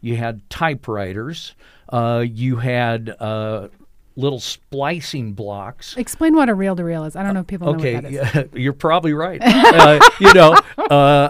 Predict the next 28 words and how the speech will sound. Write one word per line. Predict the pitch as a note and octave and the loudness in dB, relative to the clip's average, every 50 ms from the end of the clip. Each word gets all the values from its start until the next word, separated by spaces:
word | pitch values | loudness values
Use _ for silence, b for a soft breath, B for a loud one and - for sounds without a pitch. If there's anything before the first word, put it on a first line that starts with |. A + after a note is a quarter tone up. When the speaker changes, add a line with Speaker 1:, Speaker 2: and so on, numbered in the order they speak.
| - - | 0 0
Speaker 1:
a | D3 C#3 | 0 0
reel-to-reel | C3+ C3+ C#3 C#3+ D#3+ F3+ G3+ G#3+ A3+ A3+ A3+ A3+ - - - E3 D#3 D3+ D#3 D#3+ E3 D#3 D3 C3+ C3 C3 C3+ C#3+ C#3+ C#3+ | 0 0 -2 -2 0 0 2 2 2 2 0 -2 -4 -6 -6 -6 -4 -4 -2 0 2 2 4 4 4 4 2 2 0 -4
was | - B2 A#2 B2+ C3 B2+ C3 C3 B2 - - - | -6 -4 -2 0 0 0 0 -2 -4 -8 -10 -6
a | - A#2+ | -6 -6
device, | A#2 G#2+ A#2+ A2 F#2+ G2 A#2+ A2+ A2+ A2 A#2+ C#3 C#3 - - - b b b b b b b - | -6 -6 -8 -8 -6 -4 -2 -2 -2 -2 -4 -6 -8 -10 -12 -14 b b b b b b b -4
uh, | B2+ A#2+ A#2+ A#2+ A#2+ A#2 A#2 A#2 | -2 0 2 2 0 0 -2 -2
that | A2 A2 C3 B2 B2+ A2 A#2+ | -2 -2 -2 -2 -2 -4 -6
you | A#2 A#2+ A#2 | -6 -6 -4
would | A#2 A#2+ A#2 - | -4 -6 -6 -8
store | - - - B2+ B2+ C3 | -10 -8 -6 -6 -4 -4
music | C3 C3 C3 C#3+ D3+ D#3+ E3 C#3 C3 B2 A#2 - - | -2 0 2 2 2 0 0 -4 -6 -8 -10 -10 -10
on | G#2+ G#2 G#2 G#2 A2 A#2+ A#2+ | -8 -8 -6 -6 -6 -6 -4
that | A#2 B2 A#2 - | -4 -6 -6 -6
were | - A2 A#2 - | -8 -10 -10 -10
two | _ - - - F3 D#3+ D3 D3+ D#3 D3+ D3 _ | _ -8 -4 0 0 0 0 0 -4 -8 -14 _
huge | - - - C#3+ B2+ A#2 A#2+ B2 A2+ - - | -14 -4 -2 -2 0 0 -2 -6 -10 -10 -6
reels, | D#3 E3+ F#3+ F#3 D2 - - - - B B B B B B B - | -6 -4 -4 -6 -8 -10 -12 -14 -16 B B B B B B B -4
and, | B2 A#2+ A#2+ A#2+ A#2+ A#2+ A#2 A#2 | -2 -2 0 0 0 -2 -2 -4
uh, | A2 G#2+ G#2+ G#2+ G#2+ A2 A2 - | -4 -6 -6 -6 -8 -8 -10 -14
maybe | - A#2+ A#2 A#2 A#2 G#2+ G#2+ G2+ G2 - _ _ | -12 -8 -8 -8 -6 -8 -10 -12 -14 -16 _ _
ten-inch | - E3+ F3 F3 F#3 F#3 F#3 F3 - - | -6 -4 -2 -2 -2 -2 -2 -4 -6 -6
reels, | E3+ D#3+ E3 E3 D#3 D3 - | -6 -4 -4 -6 -8 -10 -12
maybe | A2 G#2 G2 F2 | -12 -14 -14 -14
seven-inch | E2 - - F#3 E3+ F3 F3+ E3 E3+ F3 E3 - - - | -16 -10 -8 -6 -6 -4 -4 -6 -6 -6 -6 -8 -10 -8
reels, | C#3+ C#3+ C#3+ C#3+ C#3+ C#3+ C3+ C#3 C3+ - B B B B B B - | -6 -4 -2 0 0 0 -2 -2 -6 -12 B B B B B B -4
but | B2 C3 B2+ B2 A#2+ - | -2 0 0 0 -2 -4
it | - C3+ C3 A#2 | -4 -4 -4 -4
was, | B2 A#2+ A#2 A#2 A#2 A2 - - | -6 -6 -6 -4 -6 -6 -8 -12